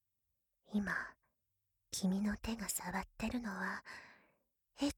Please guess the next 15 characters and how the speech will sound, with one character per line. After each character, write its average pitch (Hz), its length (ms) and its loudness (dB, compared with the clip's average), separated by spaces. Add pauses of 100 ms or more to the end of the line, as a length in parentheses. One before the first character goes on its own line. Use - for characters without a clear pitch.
チ - 160 6
な 220 160 4
カ - 180 -2
ッ - 60 0 (100)
プ 233 100 6
の 185 260 2
お - 20 4
っ - 60 -2 (120)
ぱ 254 140 6
い 214 80 4
な 180 140 -2
ん - 80 -16
だ - 120 -10
よ。 220 220 -2 (1300)
<laughs> 302 340 6